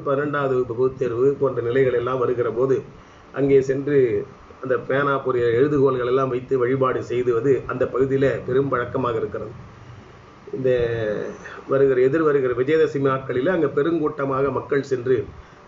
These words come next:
நோட்டு புத்தகங்கள் எல்லாம் வைத்து அந்த அம்மையின் திருவடியில வைத்து வணங்குவது நான் கூட சில முறை பார்த்திருக்கிறேன்.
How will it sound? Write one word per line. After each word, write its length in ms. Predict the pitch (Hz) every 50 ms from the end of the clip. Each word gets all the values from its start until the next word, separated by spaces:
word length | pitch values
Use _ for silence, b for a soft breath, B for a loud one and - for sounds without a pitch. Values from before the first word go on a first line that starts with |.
| -
நோட்டு 280 | - 147 151 147 151 147
புத்தகங்கள் 380 | 127 131 - 131 131 127 120 120
எல்லாம் 160 | 131 131 131
வைத்து 320 | 117 117 123 113 - 135 127 113 104 87 - - - - - - - - - -
அந்த 200 | 123 120 117 123 120
அம்மையின் 360 | 117 123 131 135 135 131 123 107 98 - -
திருவடியில 440 | - 139 143 139 135 127 123 123 117
வைத்து 240 | 123 127 131 139 135
வணங்குவது 520 | 123 117 123 135 127 127 120 117 120 110 104 98 87 - - B B B B B B B
நான் 220 | - 127 127 131 131
கூட 140 | 131 131 127
சில 180 | 127 127 123 120
முறை 180 | 123 127 123
பார்த்திருக்கிறேன். 640 | 117 - 120 120 117 - 117 107 95 101 92 92 95